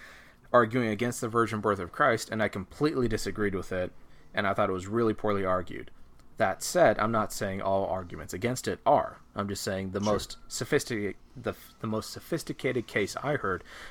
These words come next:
Speaker 1: was not compelling at all. So I just view it as, I think this is essential, but will someone go to hell for not believing in it? That's not my call to make ever.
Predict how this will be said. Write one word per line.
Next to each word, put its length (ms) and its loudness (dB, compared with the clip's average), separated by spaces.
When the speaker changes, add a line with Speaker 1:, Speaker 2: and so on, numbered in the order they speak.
Speaker 1:
was 140 -2
not 200 4
compelling 400 -4
at 60 -2
all. 140 2
So 280 -2
I 100 8
just 220 -2
view 180 0
it 80 0
as, 220 0
I 120 0
think 200 -4
this 160 -4
is 140 -6
essential, 420 -2
but 240 0
will 120 -2
someone 240 0
go 120 0
to 100 2
hell 160 0
for 140 -6
not 160 -4
believing 340 -2
in 100 -2
it? 120 -4
That's 800 -2
not 340 -4
my 200 -4
call 260 -4
to 80 -8
make 320 -4
ever. 280 -4